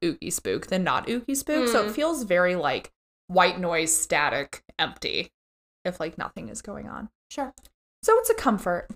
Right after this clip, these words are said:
Speaker 1: at
Speaker 2: Good.
Speaker 1: this point. And today is Ookie Spooky episode.
Speaker 2: Today's Ookie Spooky Hour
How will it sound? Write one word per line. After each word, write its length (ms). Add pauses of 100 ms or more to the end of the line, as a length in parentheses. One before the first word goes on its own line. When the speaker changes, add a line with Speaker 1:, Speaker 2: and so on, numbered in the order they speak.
(240)
Speaker 1:
at 40
Speaker 2:
Good. 100
Speaker 1:
this 160
point. 300 (1040)
And 200
today 200
is 200
Ookie 240
Spooky 400
episode. 640
Speaker 2:
Today's 380
Ookie 280
Spooky 320
Hour 500